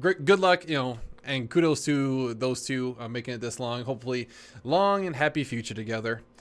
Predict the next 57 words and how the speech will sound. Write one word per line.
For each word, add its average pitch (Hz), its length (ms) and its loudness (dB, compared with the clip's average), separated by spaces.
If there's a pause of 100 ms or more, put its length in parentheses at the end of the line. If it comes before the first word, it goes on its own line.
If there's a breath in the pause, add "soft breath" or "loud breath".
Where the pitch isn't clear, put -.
(340 loud breath)
Um, 131 460 -2
but 135 200 -4
this 339 200 2
week, 190 300 0
what 151 160 0
we're 165 40 -6
going 160 180 0
to 147 60 -2
do 160 200 0
is 135 200 -4
talk 156 280 -8
about 160 240 -2
our 131 160 -2
favorite 180 880 -6
franchises 143 880 -2
that 131 180 0
we 123 260 -4
want 135 600 -4 (300 loud breath)
to 147 100 -4
be 123 240 -2
remade 202 500 0
or 131 240 2
due 147 200 2
for 151 200 -2
a 123 40 0
remaster 143 580 -2
or, 120 400 2
or 120 140 0
however 269 400 4
you 165 80 4
wanna 127 140 0
phrase 113 260 -2
it. 113 80 -4
This 147 100 -2
is 131 80 -6
Lanky's 139 400 0
topic, 143 320 0
so - 80 -2
I'll 127 100 2
let 123 140 2
him 120 240 -4
run 110 160 0
with 110 140 -4
it. 117 160 2 (360 loud breath)
Uh, 131 140 2
but 123 140 0
before 247 240 4
we 277 100 4
jump 156 240 4
into 135 200 -2
that, 160 260 4 (300 loud breath)
Lanky, 214 280 -4
what 147 160 -4
are 269 40 -6
you 254 40 -6
drinking 226 340 -4
tonight? 110 340 -12